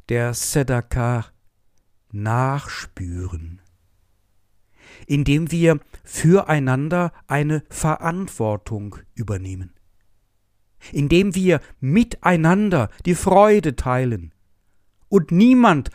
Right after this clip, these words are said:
auf Kosten eines anderen oder einer anderen sich freut oder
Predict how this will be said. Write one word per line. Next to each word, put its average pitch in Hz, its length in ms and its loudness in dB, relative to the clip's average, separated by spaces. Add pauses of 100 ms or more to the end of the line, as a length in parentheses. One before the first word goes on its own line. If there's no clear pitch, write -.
(140)
auf 156 300 2
Kosten 202 480 0
eines 151 500 -2
anderen 165 640 0 (520)
oder 151 380 0
einer 151 460 0
anderen 160 600 0 (100)
sich 151 440 -2
freut 131 640 2
oder 113 520 0